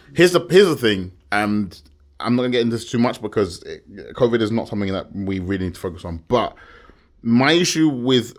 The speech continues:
what I've had is my ten-day quarantine, the initial point where you get it, which is what everyone talks about, was very light. I had the smoothest experience with Corona, and the only reason why I knew is because my friend tested positive,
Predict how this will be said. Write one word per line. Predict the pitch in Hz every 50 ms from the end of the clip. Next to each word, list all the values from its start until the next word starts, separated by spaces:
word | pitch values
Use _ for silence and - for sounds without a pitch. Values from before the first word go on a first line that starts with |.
| _
what | - 113 113 - - -
I've | 110 127 135 151 147
had | - 143 143 160 165 165 - -
is | - 107 107 104 - - - _
my | - 104 107 107 110 110 110 110 107 107 107 104 104 107 - -
ten-day | - 147 147 151 147
quarantine, | 147 - 139 139 143 139 135 160 160 170 156
the | 131 117
initial | 107 117 120 - 127 123 123 117 110 - - _
point | - - 123 117 90
where | 104 107
you | 98
get | 85 101 110 123
it, | 120
which | 107 104 104
is | 104
what | 101 98 -
everyone | - 110 113 104 92
talks | 92 117 110 -
about, | - 95 107 127 156 - - - - _ _ _ _ _ _ _ _
was | - 107 107 95
very | 107 117 113 104
light. | 95 85 71 73 - - _ _ _ _ _
I | 110 117
had | 113 110 120 117 113 113 104 92 76
the | 104 107 104
smoothest | - - - 123 123 123 117 113
experience | 104 - - 123 113 104 104
with | 101 92
Corona, | - 110 107 120 123 135 147 165 -
and | - 104 101
the | 98 -
only | 107 127 135
reason | 135 131 123 110 117
why | 113 110 104
I | 98
knew | 101 110 123 131
is | 123
because | 123 110 104 - 117 104 90
my | 107 107 95
friend | - - - 120 113 107 -
tested | 110 101 - 98 - -
positive, | 113 98 95 - - 92 98 90 -